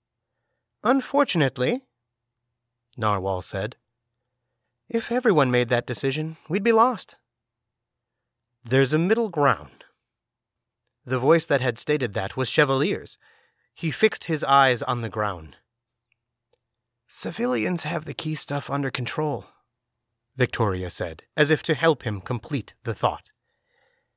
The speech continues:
"I think they know they have a power they didn't." "And we know we need to make changes," he said. "Break the cycles.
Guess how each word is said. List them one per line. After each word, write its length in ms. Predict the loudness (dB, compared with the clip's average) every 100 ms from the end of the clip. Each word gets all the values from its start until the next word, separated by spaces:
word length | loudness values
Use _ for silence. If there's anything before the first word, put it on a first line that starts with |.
| _ _ _ _ -10
"I 520 | -4 0 2 2 -2
think 340 | -4 -4 0
they 180 | 2 4
know 240 | 4 4
they 140 | 4 2
have 180 | 0 -4
a 80 |
power 580 | -2 0 0 0 -2 -6
they 160 | -4 -2
didn't." 440 | -2 -4 -6 -14 _ _ _ _ _ _ _ _ _ _ _ _ _ _ _ _ _ _ _ _ _ _ _ 0
"And 300 | 2 2 4
we 200 | 6 8
know 240 | 8 8
we 160 | 6 4
need 240 | 2 0 -2
to 100 | 0
make 280 | -2 -2
changes," 640 | -2 0 0 -4 -8 -10 -12 _ _ _ _ _ _ _
he 160 | -6
said. 320 | -2 -2 -2 -8 _ -12
"Break 440 | 0 4 4 4
the 120 | 0
cycles. 560 | 0 2 0 -2 -10